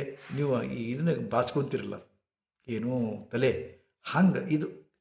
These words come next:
ಕನ್-, ಇದು ಅಂತ ತಿಳ್ಕೊರಿ. ಹೀಗೆ ಸಾವಕಾಶ ಹೀಗೆ ಬಾಚ್ಕೊಳ್ಳಿ,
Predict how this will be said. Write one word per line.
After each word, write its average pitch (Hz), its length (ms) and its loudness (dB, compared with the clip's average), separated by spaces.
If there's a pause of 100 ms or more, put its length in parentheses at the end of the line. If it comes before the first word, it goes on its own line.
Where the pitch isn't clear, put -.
(160)
ಕನ್-, 131 220 0
ಇದು 139 220 2
ಅಂತ 147 140 2
ತಿಳ್ಕೊರಿ. 127 640 -6 (220)
ಹೀಗೆ 101 480 -6
ಸಾವಕಾಶ 117 640 -12 (840)
ಹೀಗೆ 107 300 -10
ಬಾಚ್ಕೊಳ್ಳಿ, - 440 -14